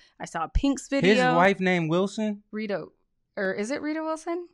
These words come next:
Speaker 2: I don't
Speaker 1: Maybe.
Speaker 2: know, but that's
Speaker 1: <laughs> Did I
Speaker 2: weird.
Speaker 1: just make that up?
Speaker 2: That's weird as hell if it
Speaker 1: <laughs>
Speaker 2: is.
Speaker 1: His wife's name is Rita, but maybe, I don't, I don't think it's Hanks, but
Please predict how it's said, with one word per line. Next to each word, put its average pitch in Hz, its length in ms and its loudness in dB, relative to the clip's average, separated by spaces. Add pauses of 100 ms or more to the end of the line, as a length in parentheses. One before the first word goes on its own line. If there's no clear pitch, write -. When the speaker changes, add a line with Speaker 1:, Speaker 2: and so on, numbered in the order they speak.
(280)
Speaker 2:
I 165 160 0
don't 175 140 0
Speaker 1:
Maybe. 165 40 0
Speaker 2:
know, 190 220 2
but 160 100 -2
that's 170 220 4
Speaker 1:
<laughs> 139 100 -6
Did 262 380 8
I 262 80 8
Speaker 2:
weird. 247 40 2
Speaker 1:
just 269 140 -2
make 262 220 0
that 247 160 2
up? 247 320 2
Speaker 2:
That's 214 260 4
weird 185 300 4
as 185 100 0
hell 202 280 2
if 165 120 -6
it 170 60 -4
Speaker 1:
<laughs> 165 340 2
Speaker 2:
is. 104 60 0
Speaker 1:
His 269 200 2
wife's 277 300 4
name 247 220 2
is 214 120 -2
Rita, 175 400 -4
but 170 160 -4
maybe, 180 440 -10
I 185 100 -2
don't, 202 120 -8 (340)
I 196 60 -6
don't 196 120 -4
think 277 160 -10
it's 311 120 -10
Hanks, - 580 -10
but 165 240 -4